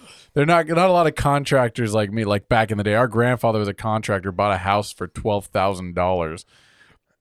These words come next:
Speaker 1: And then a second,
Speaker 2: And then
Speaker 1: and
Speaker 2: a
Speaker 1: a
Speaker 2: second,
Speaker 1: third,
Speaker 2: and
Speaker 1: and then
Speaker 2: then, yeah.
Speaker 1: built a fourth.
Speaker 2: Yeah. And me,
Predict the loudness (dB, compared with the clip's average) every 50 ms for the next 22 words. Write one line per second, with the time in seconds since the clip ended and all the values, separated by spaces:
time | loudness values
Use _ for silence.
0 | _ _ _ -4 -2 0 0 0 0 0 0 0 -2 -2 -2 -2 -2 -2 -2 -2
1 | -4 -2 -2 0 0 2 2 2 2 4 2 2 2 0 0 2 4 4 4 4
2 | 4 4 2 2 0 2 2 2 4 4 2 2 0 -6 -8 -4 0 2 2 2
3 | 0 0 0 -2 -2 -2 -2 -2 0 0 2 2 2 0 0 -2 -2 -2 0 0
4 | 2 2 2 0 0 -2 _ _ _ _ _ _ _ _ _ _ _ _ _ _
5 | _ _ _ _ _ _ _ _ _ -4 -2 -2 0 2 2 4 4 4 2 2
6 | 0 0 -2